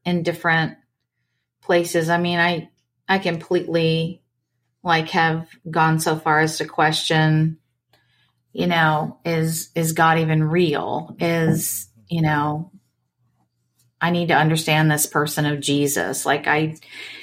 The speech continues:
I feel like I was handed a lot of things, and there's something to be said for that, you know, as you're growing up and, and raising your family, um, in the faith, which,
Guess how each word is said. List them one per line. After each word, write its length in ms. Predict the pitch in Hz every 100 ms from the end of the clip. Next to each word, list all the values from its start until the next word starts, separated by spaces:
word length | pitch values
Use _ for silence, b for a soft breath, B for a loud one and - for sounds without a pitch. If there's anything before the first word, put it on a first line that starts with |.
| B _ _ _ _ _ _ _ _
I 80 | 180
feel 240 | 175 220 214
like 200 | 190 180
I 120 | 170
was 420 | 160 160 - - _ -
handed 440 | 175 180 185 185 170
a 100 | 165
lot 240 | 151 151
of 80 | 151
things, 280 | 151 156 165
and 120 | 180
there's 180 | 185 196
something 360 | 214 214 220
to 40 | 196
be 120 | 196
said 540 | 185 160 147 143 160
for 220 | - 160 151
that, 500 | 147 143 143 160 170
you 80 | 160
know, 160 | 151
as 180 | 151 156
you're 80 | 156
growing 380 | 156 151 147 143
up 160 | 147
and, 380 | 143 147 147 135
and 180 | - 156
raising 680 | 151 151 147 147 151 147 -
your 200 | 160 156
family, 680 | 151 147 147 147 147 147 151 B B B B _
um, 260 | 156 151 143
in 180 | 156 160
the 120 | 156
faith, 360 | 139 135 147 -
which, 580 | 147 139 - - -